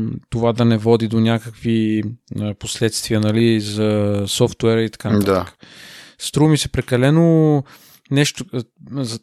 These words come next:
Speaker 1: за толкова калкулиране, което те вкарват почти във всяко едно нещо и мисъл, нали, гледат детайли и така нататък, това ми се струва много сериозно недоглеждане, ако е, ако е недоглеждане. По-скоро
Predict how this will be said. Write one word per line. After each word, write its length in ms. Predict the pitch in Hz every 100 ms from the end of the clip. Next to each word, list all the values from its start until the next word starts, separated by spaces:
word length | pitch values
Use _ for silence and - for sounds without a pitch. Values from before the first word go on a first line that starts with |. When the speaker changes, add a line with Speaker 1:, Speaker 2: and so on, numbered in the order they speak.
| -
Speaker 1:
за 160 | 117
толкова 300 | - 151 - -
калкулиране, 720 | 160 - 135 127 143 151 131
което 300 | - 127 120
те 160 | - 131
вкарват 560 | - 123 123 110 -
почти 340 | - - - 131
във 120 | 117
всяко 360 | - 113 -
едно 180 | 107 107
нещо 500 | 98 95 - 120 170 - - - - _ -
и 120 | 117
мисъл, 460 | 117 120 - 117
нали, 240 | 107 104 117
гледат 400 | 113 113 117 104
детайли 460 | 110 - 110 113
и 60 | 110
така 240 | - 117
нататък, 400 | 110 107 107 135 156
това 140 | - 143
ми 80 |
се 80 | 131
струва 300 | - 131 139
много 460 | 131 127 135 135 127
сериозно 380 | - 127 120 120
недоглеждане, 640 | 107 104 110 110 120 120
ако 240 | 113 110
е, 60 | 104 _ -
ако 240 | 113 117
е 20 |
недоглеждане. 640 | 107 101 104 104 92 - 110 -
По-скоро 580 | 139 - 156 165 165